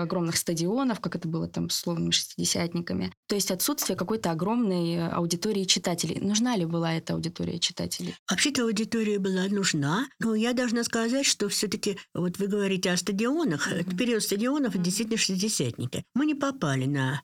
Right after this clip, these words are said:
Speaker 2: эпоху стадионов, и, может быть, и к лучшему, кстати. Вот, но аудитория была своя, своя аудитория. Причём это была аудитория не просто восторженных почитателей,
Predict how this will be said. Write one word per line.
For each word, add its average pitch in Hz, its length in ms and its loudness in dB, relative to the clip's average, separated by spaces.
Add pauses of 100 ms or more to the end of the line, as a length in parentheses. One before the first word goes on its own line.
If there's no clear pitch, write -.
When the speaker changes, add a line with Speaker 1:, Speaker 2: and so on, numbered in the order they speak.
(220)
Speaker 2:
эпоху 170 320 -2
стадионов, 226 560 0
и, - 20 2
может 240 200 2
быть, 254 100 0
и - 20 -2
к 262 100 -4
лучшему, 131 480 0
кстати. 131 540 -2 (160)
Вот, - 160 -2
но 208 140 2
аудитория 214 560 2
была 220 340 2
своя, 147 460 0
своя 190 340 2
аудитория. 175 640 0 (100)
Причём 240 240 2
это 214 80 -2
была 190 240 2
аудитория 180 640 2
не 190 140 0
просто 320 280 0
восторженных 135 680 0
почитателей, 120 720 -2